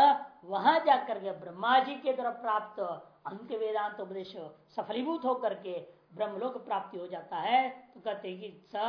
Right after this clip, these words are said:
एतस्मात् जीव घनात् परम पुरुषयं पुरुषम इच्छते, वह जो है इस जीव घन समष्टि रूपा जो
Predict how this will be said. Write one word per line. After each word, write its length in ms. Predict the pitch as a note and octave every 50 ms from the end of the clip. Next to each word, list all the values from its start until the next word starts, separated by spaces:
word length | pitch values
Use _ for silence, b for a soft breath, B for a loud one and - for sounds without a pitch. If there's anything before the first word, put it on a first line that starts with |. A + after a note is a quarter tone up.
| B3 B3+
एतस्मात् 760 | A3 G3+ - - F3 - - F3 E3+ F3 F3 F3 D#3 C#3+ -
जीव 260 | F#3 G3+ A#3+ A#3+ A3+
घनात् 560 | F3 D3+ D3+ E3+ E3+ F3+ F3+ F3+ E3+ - -
परम 380 | - D#3+ E3 F#3+ G3+ - - - - - _
पुरुषयं 640 | C#3+ E3+ G#3 A3 - - F#3 F3+ F#3+ F#3+ F#3+ F#3+ F#3+
पुरुषम 460 | F#3 F#3 F3+ G#3+ - - G3+ F#3+ F#3+ F#3+ - -
इच्छते, 540 | A#3+ A#3+ - _ - - G3 F#3 F#3+ F#3 F3+ F3 F3 F3 F3+ F3+ F3 F#3 F#3 F3+ F3 F3+ - _ b b b b b b b b _
वह 300 | F#3+ G#3+ A#3+ C4 C4 B3+ B3
जो 120 | F#3+ F3+
है 480 | D#3 F3+ G3+ A3 G#3+ - - - - _ -
इस 180 | D#4+ D#4+ D4+ C4+ G3+ F#3+ - - -
जीव 240 | - C#4 D#4 D#4+ C4
घन 300 | - - - - D#3+ B3+ - - - - _ -
समष्टि 540 | - - B3+ D4 D4 - - - D#4+ D4+
रूपा 300 | D4 D4 C#4 - - B3+ B3
जो 120 | C#4 E4